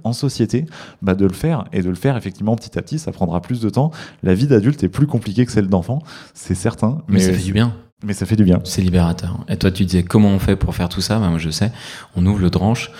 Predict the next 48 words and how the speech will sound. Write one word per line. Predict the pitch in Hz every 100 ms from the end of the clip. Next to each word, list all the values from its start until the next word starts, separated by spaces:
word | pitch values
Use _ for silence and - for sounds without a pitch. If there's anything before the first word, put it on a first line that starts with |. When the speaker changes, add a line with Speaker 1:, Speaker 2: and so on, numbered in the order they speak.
| - -
Speaker 2:
qui | - 92 87
est, |
euh, | 80 78 76 -
un, | 80 -
un | 85
journal | 80 90 101 101 90
d'intérêt | 92 87 87 90 - -
public. | - 90 92 92 - - - - -
Florent, | - 90 95
merci | 85 92 117
beaucoup | 104 110
pour | 98
ton | 92 98
intervention. | 90 85 87 87 120 120
Dernière | - 104 107 104
petite | - 104 -
question, | 95 - 92
euh, | 87 80 -
à | 87
toi, | - 113
c'est | 117 98 98 92
si, | 92 107 110
euh, | 95 90
justement, | 90 90 85 101
les | 104 92
personnes | 90 -
qui | 92 95
se |
disent, « | 95 90
Ouais, | 67
mais | 73
attends, | 80 82
ça | -
a |
l'air | 87
trop | 92 98
bien | 98
le | 92
Dranche », | 95 104 -
ils | 92 90 73 73 71 87
avaient | 95
envie | 101 98 113
de | 101
creuser | 92 - 104 107
aussi | 95 107
d'autres | 107 107 -
médias | 95 92 92
alternatifs. | 87 85 87 117